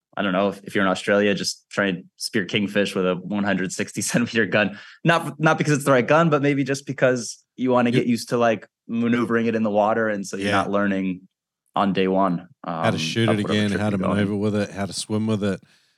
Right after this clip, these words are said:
Speaker 2: how to duck dive with it, all of these things kind of, like, you take for granted when you know your gun really well, but when you have forgotten 'cause you haven't used it for so long or you've been using a different setup, it's real,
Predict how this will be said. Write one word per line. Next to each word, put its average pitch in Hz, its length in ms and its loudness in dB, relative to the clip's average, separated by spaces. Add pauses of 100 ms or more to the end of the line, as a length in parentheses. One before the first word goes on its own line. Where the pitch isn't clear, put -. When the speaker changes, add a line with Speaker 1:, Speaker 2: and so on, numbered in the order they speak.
(140)
Speaker 2:
how 113 100 2
to 104 80 2
duck 113 280 2
dive 113 240 4
with 107 180 4
it, 107 120 0
all 120 240 2
of 107 80 2
these 104 200 0
things 104 320 -2
kind 101 280 -2
of, 87 120 -6
like, 92 240 -4
you 104 80 -2
take 113 280 -4
for 98 100 -14
granted 101 340 -4
when 95 140 -6
you 95 100 -8
know 95 140 -8
your 90 180 -4
gun 90 220 -6
really 87 220 -6
well, 95 200 -2
but 87 140 -6
when 98 160 -6
you 87 240 -8 (440)
have 113 120 -4
forgotten 110 480 -2
'cause 92 160 -12
you 104 80 -4
haven't 98 180 -2
used 113 280 2
it 120 100 -6
for 85 60 -16
so 101 180 -4
long 101 280 0
or 98 100 -2
you've 92 160 -6
been 95 140 -4
using 95 260 -6
a 87 40 -10
different 87 280 -16
setup, 101 300 -4
it's - 140 -18
real, 104 200 -2